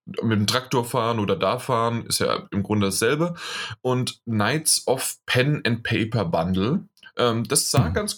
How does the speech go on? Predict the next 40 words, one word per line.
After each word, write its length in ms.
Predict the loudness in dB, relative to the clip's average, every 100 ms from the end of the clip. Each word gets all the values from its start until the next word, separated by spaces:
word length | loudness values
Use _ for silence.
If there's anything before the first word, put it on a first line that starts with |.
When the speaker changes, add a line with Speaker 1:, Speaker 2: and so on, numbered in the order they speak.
| -4
Speaker 1:
cool 100 | 0
Speaker 2:
Mhm. 40 |
Speaker 1:
aus. 260 | 2 2 0
Das 140 | 0
gibt's, 180 | 0 -2
glaub 180 | 0 -2
ich, 140 | 0 -2
auch 100 | 0
für 140 | -2
die 100 | 4
Switch, 540 | 4 4 -2 -2 -4 _ -20 -20 -20 _ 0
ähm, 320 | 0 0 -4 -6 -2
oder 140 | -2
vielleicht 280 | 0 -2 0
sogar, 320 | 0 -2 -4 _
ich 280 | -4 -2 0
glaub, 160 | -2 0
für 120 | 0
alle, 320 | 2 0 -2 _ _ -4
äh, 280 | 0 0 -2 -4
Konsolen. 600 | -2 0 2 2 0 -4 -12 -12 -2
Aber 180 | 0
das, 200 | 2 -2
das, 260 | 2 2 2
das, 320 | 2 2 2
äh, 480 | 2 0 0 0 -2 -4 _ _ _ _
äh, 280 | 0 2 2
ist 140 | 2
Kn-, 260 | 2 2 0
Knights 420 | 0 0 2 0
of 160 | -2 -2
Pen 160 | -2
and 120 | 0 0
Paper 260 | 0 0
eins 220 | 0 0 0
und 80 |
zwei, 340 | 2 2 2 0
also 240 | 0 -2
das 160 | -2 0
Bundle. 520 | 2 2 2 0